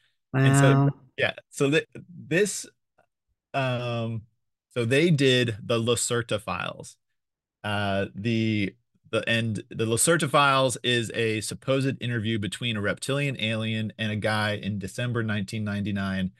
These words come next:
Speaker 1: And here, I'm just gonna play some of the, um, uh, trailer here and to give people a little taste of what drew me in to actually, um,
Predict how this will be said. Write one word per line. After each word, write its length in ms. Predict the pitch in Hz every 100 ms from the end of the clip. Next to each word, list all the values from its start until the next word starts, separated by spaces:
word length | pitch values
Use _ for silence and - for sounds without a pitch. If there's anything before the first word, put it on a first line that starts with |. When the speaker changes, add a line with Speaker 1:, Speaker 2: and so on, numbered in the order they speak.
| _ _ _ _ _ -
Speaker 1:
And 500 | 110 104 104 101 101
here, 200 | 127 -
I'm 140 | 135 147
just 120 | 165
gonna 140 | 165
play 280 | 127 143 131
some 240 | - 123
of 120 | 120 110
the, 260 | 113 110
um, 340 | 104 98 95 92 _ _ _ _ _ _ _ _ _ _ _
uh, 380 | 104 95 92 92
trailer 400 | - 131 120 113
here 460 | 110 101 95 95 - -
and 300 | 104 104 95
to 100 | 107
give 300 | 101 104 -
people 640 | 110 98 101 95 95 - _ _
a 60 | 104
little 380 | 107 113 104 - _ _
taste 360 | 107 101 95 -
of 180 | 95 95
what 300 | 120 - - -
drew 240 | - 123 117
me 220 | 113 104
in 160 | 98 95
to 140 | -
actually, 600 | 98 95 - 101 95 92 - _ _ _ _ _ 98
um, 560 | 95 90 90 90 87